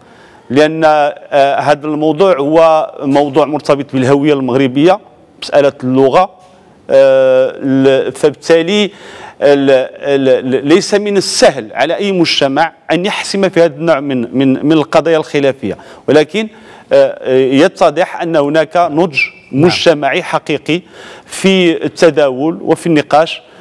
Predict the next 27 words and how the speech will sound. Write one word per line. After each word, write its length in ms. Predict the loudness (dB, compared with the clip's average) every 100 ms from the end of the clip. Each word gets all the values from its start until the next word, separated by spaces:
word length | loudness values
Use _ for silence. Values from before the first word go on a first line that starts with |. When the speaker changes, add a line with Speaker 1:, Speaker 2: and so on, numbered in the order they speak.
| -10
Speaker 1:
والحوار 520 | -2 -2 0 2 2 0
حول 340 | -4 -2 2 0 -2 -20 -10
هذا 240 | 0 0 0
النوع 300 | -2 -2 0
من 200 | -2 0
القضايا 500 | 0 0 0 0 0
التي 280 | -2 -4
كما 220 | -4 -2 -2
قلت 300 | -4 -6 -8 -20 -10 0
أنه 380 | 0 2 -2
لا 360 | -2 2 4 4
يمكن 440 | 0 -2 -2 -2
الاستهانة 600 | -2 -4 -2 0 0 0 -4
بها. 280 | -6 -10 -16
Speaker 2:
نعم، 180 | -12 -12
بانتظار 460 | -6 -2 0 2 0
تصويت 360 | -2 -2 -2 -2
البرلمان 380 | 0 0 -2
إذن 220 | -4 -4 -4
غدا 240 | -4 -4
على 160 | -4 -6
مشروع 360 | -8 -8 -8
القانون 380 | -8 -10 -8 -8
ال-، 200 | -10 -12
الإطار، 560 | -12 -12 -14 -12 -10 -2
برأيك 400 | -2 -2 -4 -8
يعني 320 | -6 -6 -6